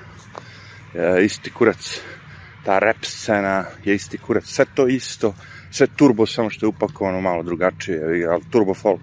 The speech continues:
je i dalje. To sve odlazi, ono, da ne kažem gde, jer vrlo je jednostavan razlog za sve to. Zato što je to sve jeftino, jer ne vredi ničemu.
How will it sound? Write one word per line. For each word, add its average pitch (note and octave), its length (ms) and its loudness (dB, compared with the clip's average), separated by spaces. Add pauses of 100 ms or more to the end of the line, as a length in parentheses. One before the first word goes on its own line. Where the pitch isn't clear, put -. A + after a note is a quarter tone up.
je E2+ 60 -6
i - 20 -10
dalje. E2+ 240 -4 (1900)
To D3+ 80 4
sve C#3+ 260 4
odlazi, C#3 580 6 (1400)
ono, A2 460 2 (800)
da G2+ 140 0
ne G#2+ 120 4
kažem F#2 360 -2
gde, G#2 300 4 (800)
jer A2+ 240 8 (400)
vrlo D#3+ 280 8
je D#3 80 10
jednostavan C#3 420 6
razlog A#2 360 4
za - 140 -2
sve - 260 -2
to. F#2+ 120 -2 (2000)
Zato C#3+ 260 8
što - 160 4
je C3 140 4
to E3+ 80 6
sve E3+ 260 6
jeftino, C3+ 600 6 (520)
jer A#2 120 6
ne B2 120 6
vredi A#2 360 6
ničemu. E2+ 280 0